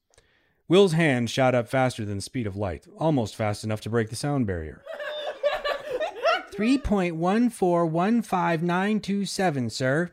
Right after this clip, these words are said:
he s-, he beamed. Though it was the correct answer, Mister Sank frowned, showing a clear sign of disapproval. "Yes, I suppose so.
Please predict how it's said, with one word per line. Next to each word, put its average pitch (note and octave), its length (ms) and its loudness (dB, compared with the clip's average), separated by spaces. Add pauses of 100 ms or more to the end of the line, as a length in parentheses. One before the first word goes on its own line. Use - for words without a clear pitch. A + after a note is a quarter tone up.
he A2 160 -8
s-, G2+ 160 -12 (160)
he G#2+ 180 -6
beamed. G#2 400 -4 (1120)
Though D#3 160 4
it F#3 80 2
was A3 180 4
the E3+ 80 -2
correct D#3+ 400 0
answer, A#2+ 480 -2
Mister B2+ 380 -4
Sank A2 360 -4
frowned, - 680 -10
showing A#2+ 400 -4
a A#2 40 -2
clear D3 300 -2
sign F#2+ 320 -4
of F#2+ 80 -8
disapproval. F#2+ 600 -8 (720)
"Yes, E3+ 440 2
I E3 300 4
suppose D#3 540 -2
so. A#2+ 500 -4